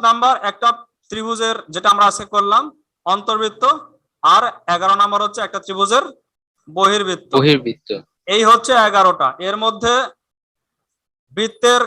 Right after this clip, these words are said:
Speaker 1: কেন্দ্র নির্ণয় করা এবং নির্দিষ্ট বিন্দুতে স্পর্শক, এই দুইটা অতটা গুরুত্ব মানে আসে না বেশি, তবে সহজ আসে হিসাবে এগারোটাই করে ফেলতে পারো। তো তোমাদের যেহেতু সিলেবাস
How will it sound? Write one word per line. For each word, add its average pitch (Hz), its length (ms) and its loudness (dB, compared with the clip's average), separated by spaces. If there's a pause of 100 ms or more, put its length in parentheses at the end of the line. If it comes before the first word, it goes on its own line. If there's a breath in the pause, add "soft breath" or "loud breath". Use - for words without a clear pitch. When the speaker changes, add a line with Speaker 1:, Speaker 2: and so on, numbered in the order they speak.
(140)
Speaker 1:
কেন্দ্র 233 340 0
নির্ণয় 226 360 -2
করা 240 200 0
এবং 233 200 -2
নির্দিষ্ট 220 340 -10
বিন্দুতে 214 480 -4
স্পর্শক, 202 500 0 (120)
এই 233 140 -2
দুইটা 226 340 -2
অতটা 196 400 4
গুরুত্ব 180 320 -4 (120)
মানে 156 260 -2
আসে 156 260 2
না 170 120 4
বেশি, 147 260 -10 (800)
তবে 247 140 2
সহজ 214 340 4
আসে 240 200 6
হিসাবে 226 260 -2 (100)
এগারোটাই 196 320 2
করে 196 200 -2
ফেলতে 143 180 -8
পারো। 113 200 -8 (720)
তো 143 40 -12
তোমাদের 208 540 4
যেহেতু 208 280 2
সিলেবাস 214 400 0